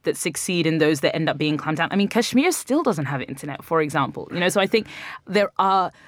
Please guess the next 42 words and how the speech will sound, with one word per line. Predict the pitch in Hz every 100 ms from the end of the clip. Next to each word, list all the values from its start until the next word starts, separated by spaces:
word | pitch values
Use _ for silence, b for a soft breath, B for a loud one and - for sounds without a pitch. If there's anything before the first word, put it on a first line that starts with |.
| B -
tools | - 247 269 262 -
that | 180 139
governments | 185 185 156 120
have | - - 208 131 107 - -
to | - 170 147
really | 160 165 190 175 160
clamp | - 151 151
down, | 156 160
and | 151
Iran | 147 165 165 160
is | 156 143 -
no | 170 170 165 165
stranger | 160 - 147 180 151
to | 139
these. | 135 - - - B B
But | 156 143 254 165 95 - B -
to, | 233 208 - -
to | - 208
Robert's | 185 - -
point, | - 262 220 143 B B B
there | 165 196 190 185
are | 185 185 175 - -
seeds | - - 190 160
of | 160
real | 170 180
discontent | 143 165 156 160 151 165 151
starting | 131 151 147
to | 147
germinate. | 147 156 147 -
And | 254
also, | 320 403 320 233
like, | 220 233 -
again, | 226 269
it's | 208 -
one | 233
of | 233
these | 220
generational | 202 214 202 220 208 156
things. | 151 151
Once | 170 196 214
you've | 202 156
got | 214 202